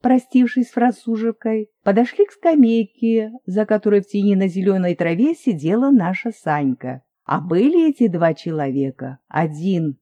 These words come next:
знаменитый в те времена драматург и театральный деятель князь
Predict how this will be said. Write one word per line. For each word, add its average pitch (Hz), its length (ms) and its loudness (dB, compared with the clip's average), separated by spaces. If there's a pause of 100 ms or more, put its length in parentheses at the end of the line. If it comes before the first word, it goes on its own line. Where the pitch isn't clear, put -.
(140)
знаменитый 180 1120 0
в - 140 -20
те 180 260 0
времена 156 560 0
драматург 151 1040 -4
и 220 200 2
театральный 175 1000 0
деятель 165 1080 -2
князь 175 500 0